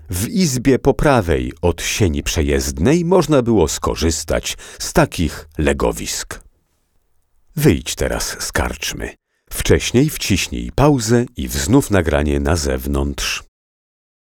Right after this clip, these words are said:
Po wyjściu z karczmy stań twarzą do ratusza.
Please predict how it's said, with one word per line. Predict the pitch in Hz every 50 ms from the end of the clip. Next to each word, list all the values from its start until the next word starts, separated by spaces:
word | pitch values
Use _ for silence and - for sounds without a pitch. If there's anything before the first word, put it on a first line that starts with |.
| _ _ _ _ _ _ _ _ _ _ _ _ -
Po | - 107 95
wyjściu | 78 87 78 69 67 - - - - -
z | - -
karczmy | - - - - - - - - 101 131 170 180 170 -
stań | - - - - 156 175 170 165
twarzą | 147 - - - 107 113 104 110 107 101 95 80
do | - 67 69
ratusza. | 73 80 - - 92 78 - - - - -